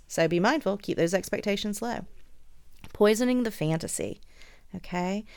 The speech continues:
Let's then go into, play the tape all the way through, all right?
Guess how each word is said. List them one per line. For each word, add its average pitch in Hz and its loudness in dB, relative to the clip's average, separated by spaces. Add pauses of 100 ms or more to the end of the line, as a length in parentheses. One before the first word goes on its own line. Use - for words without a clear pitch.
(220)
Let's - -2 (920)
then 190 6
go 190 8
into, 175 4
play - 4
the 339 0
tape 285 0
all 147 6
the 127 0
way 113 6
through, - 2 (460)
all 165 0
right? 226 0